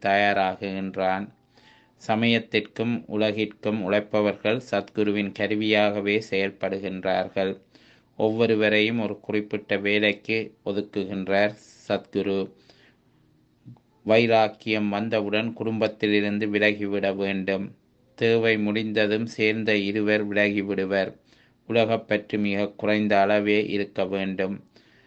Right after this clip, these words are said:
நம் தனிமையை விடாமல் அடக்கமாக சரண் புகு. பிராப்தம் எவ்வாறு செய்கின்றதோ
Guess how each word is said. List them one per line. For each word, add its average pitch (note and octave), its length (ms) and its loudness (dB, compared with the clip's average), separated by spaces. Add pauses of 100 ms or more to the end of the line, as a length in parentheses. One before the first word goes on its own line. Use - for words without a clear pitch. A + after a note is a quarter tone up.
(520)
நம் A#2 260 2
தனிமையை A2+ 680 2
விடாமல் G#2 640 2 (1200)
அடக்கமாக A2+ 760 0
சரண் G#2 460 -2
புகு. G2 360 -2 (460)
பிராப்தம் A2+ 580 2
எவ்வாறு G#2 520 2
செய்கின்றதோ G#2 800 -2